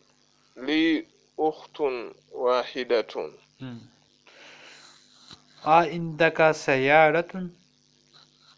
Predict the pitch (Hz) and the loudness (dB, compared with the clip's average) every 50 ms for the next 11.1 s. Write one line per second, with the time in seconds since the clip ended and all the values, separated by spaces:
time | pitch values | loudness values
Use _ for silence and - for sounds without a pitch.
0 | 101 _ _ _ _ _ _ _ _ _ _ _ _ _ _ _ _ _ _ - | _ _ _ _ _ _ _ _ _ _ _ _ _ _ _ _ _ _ _ -20
1 | - _ - - - - - - _ _ _ _ _ _ _ _ - 113 131 143 | -20 _ -20 -20 -20 -20 -20 -20 _ _ _ _ _ _ _ _ -8 -2 0 0
2 | 156 156 151 143 135 120 104 85 - - - - 117 143 165 170 175 170 160 170 | 2 2 2 2 0 0 -2 -4 -8 -14 -14 -10 -4 0 2 2 2 2 0 -2
3 | 180 175 165 151 147 147 - - 139 135 131 131 139 135 131 127 120 110 101 98 | -4 -6 -6 -8 -10 -10 -6 -4 -4 -4 -2 -2 0 2 2 2 2 0 -2 -4
4 | - - - - - - - - - _ - 135 131 131 135 135 143 156 165 180 | -6 -12 -20 -20 -20 -20 -20 -20 -20 _ -8 -4 0 4 6 6 6 6 4 2
5 | 180 - _ _ - 139 135 135 143 143 151 160 165 - - - 165 156 151 151 | -2 -10 _ _ -14 -10 -4 0 2 2 4 2 2 0 -4 -10 -12 -12 -10 -10
6 | 147 139 131 143 143 151 180 185 - - - - - - - 139 131 123 120 120 | -10 -10 -10 -10 -10 -10 -10 -14 -18 -20 -20 -20 -14 -6 -4 -2 -2 0 2 2
7 | 123 127 123 123 120 123 123 120 117 - _ _ _ _ _ _ _ _ _ _ | 4 4 4 2 2 -2 -4 -6 -8 -12 _ _ _ _ _ _ _ _ _ _
8 | _ _ _ _ _ _ _ _ _ _ _ _ _ _ _ _ _ - 131 127 | _ _ _ _ _ _ _ _ _ _ _ _ _ _ _ _ _ -14 -10 -6
9 | 127 139 143 143 143 135 127 127 131 131 131 127 127 123 120 127 123 123 123 120 | -2 0 0 2 2 0 0 -2 -6 -8 -12 -12 -14 -14 -12 -12 -12 -12 -10 -10
10 | 104 85 104 120 123 135 139 131 127 127 131 131 127 123 123 127 120 120 120 123 | -6 -4 -2 0 0 0 0 -2 -2 -2 -2 -2 -4 -6 -10 -12 -16 -18 -20 -20
11 | 123 | -20